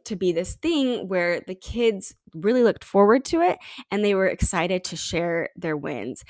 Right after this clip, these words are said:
Um, whereas before, at the beginning, it was really uncomfortable for them and they didn't really like it. So it was just the practice of celebrating your wins. What are your wins? How are you winning? What's going right for you this week?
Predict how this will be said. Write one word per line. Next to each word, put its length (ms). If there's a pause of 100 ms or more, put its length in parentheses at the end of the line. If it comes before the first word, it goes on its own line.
(380)
Um, 640
whereas 340
before, 680
at 100
the 60
beginning, 420
it 60
was 240 (320)
really 200
uncomfortable 540
for 160
them 300
and 140
they 120
didn't 240
really 220
like 240
it. 140
So 180
it 100
was 180
just 260
the 80
practice 840
of 260
celebrating 960 (140)
your 160
wins. 500 (600)
What 260
are 80
your 220
wins? 480
How 340
are 80
you 220
winning? 480
What's 240
going 320
right 260
for 100
you 200
this 260
week? 320